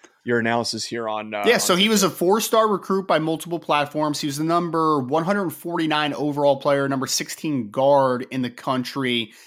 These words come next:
Speaker 2: by Rivals. So Rivals had him as a top one fifty overall player. He heard from most of the, the Midwest and Northeast powers as far as schools. I mean, Notre Dame had offered him. I think Penn State had offered him. Michigan,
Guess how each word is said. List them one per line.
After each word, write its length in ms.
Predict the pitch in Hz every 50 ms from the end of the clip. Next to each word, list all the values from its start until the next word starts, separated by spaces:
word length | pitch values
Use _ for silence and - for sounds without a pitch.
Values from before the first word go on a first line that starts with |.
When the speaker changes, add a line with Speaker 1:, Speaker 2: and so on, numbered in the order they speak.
| - _ _ _
Speaker 2:
by 180 | 156 151 147
Rivals. 640 | 143 123 113 123 127 127 127 117 95 107 104 101 107
So 120 | - - 131
Rivals 340 | 127 139 151 156 147 139 -
had 160 | 151 143 131
him 160 | 143 143 143
as 100 | 135 117
a 60 | 120
top 260 | - - 160 135 - 127
one 180 | 123 135 143
fifty 340 | 139 - 151 147 147 - 143
overall 460 | 131 135 131 123 123 120 117 113 113
player. 480 | 113 - - 160 160 190 220 233 240 - - _ - - _ _ _ _
He 120 | _ 156 156
heard 220 | 175 196 202 170
from 180 | - - 180 175
most 240 | 175 180 175 - 185
of 80 | 175
the, 280 | 165 165 156 151 147 147 -
the 220 | 147 147 151 143
Midwest 720 | 151 147 147 165 165 160 151 165 165 170 165 160 - - -
and 100 | 139 135
Northeast 460 | 147 151 160 147 - 160 160 - -
powers 560 | - - 156 151 151 151 147 151 151 143 - -
as 140 | 123 -
far 280 | - - 143 139 139 139
as 240 | 135 131 127 123 127
schools. 520 | - - - 151 147 147 143 143 139 -
I 20 | 143
mean, 140 | 127 127
Notre 200 | 135 139 147 143
Dame 260 | 135 131 139 143 139 143
had 100 | 139 135
offered 420 | 131 135 139 139 139 147 139 139
him. 320 | 139 135 131 131 131 127
I 80 | 127 123
think 220 | 123 - 127 120
Penn 140 | - 135 120
State 260 | - - 143 139 139
had 100 | 139 135
offered 400 | 135 131 131 135 135 - 135 135
him. 240 | 135 135 135 135 131
Michigan, 800 | 127 131 131 - - 143 135 139 139 139 135 135 135 131 127